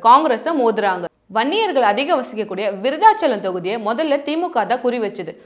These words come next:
ஆனா தான் ஆதரவாளரான கடலூர் மேற்கு மாவட்ட செயலாளர் முத்தன்குப்பம் ராதாகிருஷ்ணனுக்காக தமிழக காங்கிரஸ் தலைவர் கே எஸ் அழகிரி தொகுதியை கேட்டு விடாப்பிடியாக நின்றதால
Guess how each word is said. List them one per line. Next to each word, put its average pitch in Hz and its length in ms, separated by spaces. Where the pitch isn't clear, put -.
ஆனா 233 640
தான் 247 180
ஆதரவாளரான 233 760
கடலூர் 320 420
மேற்கு 302 340
மாவட்ட 240 420
செயலாளர் 202 720
முத்தன்குப்பம் 320 600
ராதாகிருஷ்ணனுக்காக 220 960
தமிழக 392 420
காங்கிரஸ் 269 440
தலைவர் 190 340
கே 277 200
எஸ் 269 180
அழகிரி 226 600
தொகுதியை 349 460
கேட்டு 202 300
விடாப்பிடியாக 277 680
நின்றதால 202 600